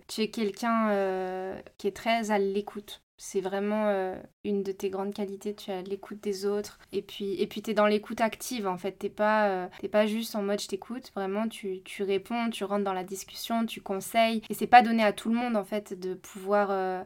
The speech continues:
intégrer, euh, des sujets comme ça. Donc merci beaucoup, en tout cas. Voilà, petit aparté, euh, trop mignon. Il nous reste deux questions. Question de Céline qui nous demandait comment gérer un T C A avec la famille de notre conjoint qui, elle, ne connaît pas forcément nos problèmes.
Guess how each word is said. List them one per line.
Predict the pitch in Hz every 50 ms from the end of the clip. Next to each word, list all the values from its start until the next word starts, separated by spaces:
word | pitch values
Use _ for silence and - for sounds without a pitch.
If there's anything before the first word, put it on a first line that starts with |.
| -
intégrer, | - 202 208 - 226 214 190 208 226 233 226 220
euh, | 214 208 196 196 190 190 185 185 185 185 185 190
des | 180 202 202
sujets | 202 - 214 196 202 208
comme | 208 208 196 202
ça. | - 247 254 269 - - -
Donc | 214 202
merci | - 240 240 226 - - -
beaucoup, | 220 214 208 - - 226 214 - -
en | 202
tout | 196 - -
cas. | - 185 -
Voilà, | 196 208 202 190 196
petit | - 208 - 220 -
aparté, | 214 196 - 214 - - - 240 233 226
euh, | 214 202
trop | - - 254
mignon. | 233 226 220 208 202 202 208 220 - - - - - - - -
Il | - 254
nous | 240 254
reste | 269 277 233 214
deux | 294 320
questions. | 320 269 220 - - - 214 214
Question | 226 262 254 247 - - 302 320 311 - -
de | 247 247 254
Céline | 233 - 262 233 226 214 240 247 247 - -
qui | - - - - 247 254 254 - - -
nous | 220 208 202
demandait | 190 226 247 254 226 208 208 202 196 196 208 214 - -
comment | - 254 240 240 247 254 247 254 240
gérer | 208 214 214 208 220 226
un | 226 208 190
T | 185 226 233
C | 220 - 226 208
A | 196 202 214 -
avec | - 190 180 196 202 202 -
la | 190 180
famille | 196 - - 254 254 262 233 220 226 220
de | 208 202
notre | 196 190 185 - - 214
conjoint | 214 - - 196 185 180 190 190 190 220
qui, | 233 - - 208 -
elle, | - 220 233 247 226
ne | 202 180
connaît | 180 - 190 185 185 185
pas | - - 220
forcément | 220 - 202 - - - 202 196 202
nos | 196 185
problèmes. | 180 180 - - 190 185 180 180 175 190